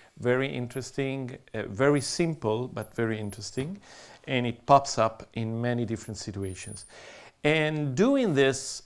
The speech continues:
I will mention the fact that by now we have literally hundreds of centrality indices, and, uh, I, of course, I don't have time to present them all, but I will try to provide you a sort of a guide to try to classify.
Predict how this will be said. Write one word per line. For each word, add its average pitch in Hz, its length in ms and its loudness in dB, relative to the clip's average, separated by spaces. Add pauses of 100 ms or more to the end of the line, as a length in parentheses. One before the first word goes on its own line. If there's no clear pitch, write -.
I 131 140 4
will 123 560 0
mention 156 520 0
the 139 80 0
fact 120 420 4
that 104 180 -4
by 123 180 4
now 127 320 2
we 110 160 0
have 113 340 0 (340)
literally 123 460 -4
hundreds 139 760 -6
of 107 160 -6
centrality 104 640 -8
indices, 180 520 -8 (640)
and, 143 460 0
uh, 135 220 -4 (340)
I, 131 300 -10
of 131 280 0
course, 156 240 0
I 135 60 0
don't 131 200 -2
have 120 220 -4
time 117 260 -8
to 120 80 -10
present 110 440 -10
them 110 240 -6
all, 185 340 -6 (380)
but 147 120 4
I 151 60 6
will 147 180 2
try 143 300 -2
to 135 140 -10
provide 123 500 0
you 120 260 -2
a 127 80 -10
sort 135 240 -6
of 117 60 -2
a 113 80 2
guide 104 600 2 (560)
to 127 120 -8
try 120 260 -4
to 117 100 -10
classify. 95 880 -6